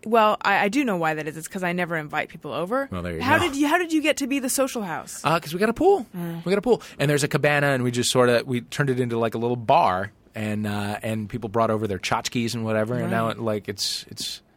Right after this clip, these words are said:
Speaker 2: it's like, uh, it's like the bar and cocktail at
Speaker 1: Nice.
Speaker 2: the end.
Speaker 1: Right. Oh, oh, that reminds me of something that I wanted to ask you.
Speaker 2: Oh.
Speaker 1: I forget what I was reading. It may have been the Reddit that you did, the
Speaker 2: Okay.
Speaker 1: A M A.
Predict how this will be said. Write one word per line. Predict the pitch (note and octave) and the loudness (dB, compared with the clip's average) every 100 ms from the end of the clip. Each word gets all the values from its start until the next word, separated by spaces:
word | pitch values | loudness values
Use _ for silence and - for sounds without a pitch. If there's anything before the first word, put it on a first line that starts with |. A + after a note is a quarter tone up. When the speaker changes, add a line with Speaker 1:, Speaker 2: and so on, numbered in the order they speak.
| _ | _
Speaker 2:
it's | - - | -8 0
like, | B2 A#2+ | 0 2
uh, | C3 | 0
it's | C3 | 0
like | C#3+ C3 | -2 -4
the | |
bar | C#3 C#3+ D3 | -4 0 0
and | D3+ | 0
cocktail | E3 D#3 - E2+ - _ _ _ _ - | -2 -2 -4 -8 -10 _ _ _ _ -8
at | - C3 | -4 -4
Speaker 1:
Nice. | A3+ - | -4 -4
Speaker 2:
the | |
end. | A2 F#2 D#2+ - _ | -4 -6 -12 -20 _
Speaker 1:
Right. | E3 D3 C#3+ | -12 -12 -4
Oh, | - C#4 D#4+ G#3+ B3 | 2 4 4 0 0
oh, | - E4+ | 2 2
that | C#4 C4+ | 2 2
reminds | C#4 C4+ D4 B3 | 2 2 0 0
me | B3 | -2
of | A3 | 0
something | - A#3+ A3+ G#3+ | 0 -2 -2 0
that | |
I | G3 | 0
wanted | G3 G3 F#3 | 2 0 2
to | |
ask | G3+ A3+ - | 2 2 -2
you. | F#3+ | 0
Speaker 2:
Oh. | D#3+ C#3+ | 4 6
Speaker 1:
I | F#3 G3+ G3+ - | 6 4 0 -6
forget | A#3+ C#4+ | -2 0
what | B3+ | 2
I | |
was | A3+ F3+ | 0 -2
reading. | F#3 E3 D3+ | -2 -2 -4
It | - | -4
may | F#3 | -2
have | G3+ F#3 | -2 -2
been | F#3 F3+ | -2 -2
the | E3 D3+ | -4 -4
Reddit | D#3 D#3+ C#3+ - | -2 -2 -4 -8
that | - - | -12 -10
you | |
did, | D3 - A2+ - | -10 -10 -10 -8
the | - | 0
Speaker 2:
Okay. | D3+ D#3+ | 2 4
Speaker 1:
A | |
M | D#3 G3 | 2 2
A. | A3 F3+ | 2 2